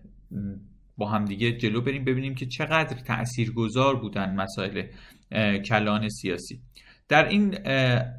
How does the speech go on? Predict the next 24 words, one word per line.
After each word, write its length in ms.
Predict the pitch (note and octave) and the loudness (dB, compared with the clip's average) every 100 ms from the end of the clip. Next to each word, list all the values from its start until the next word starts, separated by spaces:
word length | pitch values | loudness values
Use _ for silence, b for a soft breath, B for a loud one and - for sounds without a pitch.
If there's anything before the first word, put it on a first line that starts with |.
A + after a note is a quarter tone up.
| - | 2
اولین 420 | B2+ B2+ C3 C3 | 4 6 4 4
مسیر 400 | B2+ B2 - E3+ | 2 2 2 0
می‌خوایم 400 | D3+ B2+ D3 D3+ | -2 0 0 2
بحث 300 | C#3 D3 - | 4 2 0
تأثیرات 680 | D3+ - - B2 B2 B2 B2 | -4 -2 0 0 2 2 2
انتخابات 480 | B2+ B2 A#2 A#2 B2+ | -2 -2 0 0 2
ریاست 460 | B2+ A#2+ A#2 A2 | 2 2 2 -2
جمهوری 460 | - A2+ A2+ A2+ B2 | -2 -4 -2 0 2
و 100 | C3+ | 2
دوره‌های 520 | C3 C3 A#2+ B2 B2+ | 2 4 4 6 6
ریاست 360 | C#3 B2 B2 A2+ | 4 2 2 -2
جمهوری 340 | A2 A2 A#2+ | -2 -2 -2
مختلف 500 | C3 A#2+ A#2 A2+ C3 | 0 0 0 0 0
رو 80 | C3+ | 0
بر 160 | B2 A#2 | 0 2
بورس 240 | B2+ C3 - | 0 0 0
ببینیم 580 | C3+ B2 G#2+ G2 F#2 - - - _ _ _ _ - - | 2 2 2 -2 -4 -10 -20 -20 _ _ _ _ -14 -2
و 100 | G#2+ | 0
ببینیم 320 | A#2+ B2+ C3+ | 2 2 0
که 100 | C3+ | -4
چقدر، 540 | - C#3 C3+ C#3+ D3+ - B B B - | -4 -2 2 2 0 -8 B B B -4
اه، 460 | A2+ A2 G2+ F#2+ G2+ | 2 4 2 0 -4
این 220 | A2 C3 | -2 2
مسئله 500 | B2+ B2 A2 A#2+ C3 | 2 2 2 2 0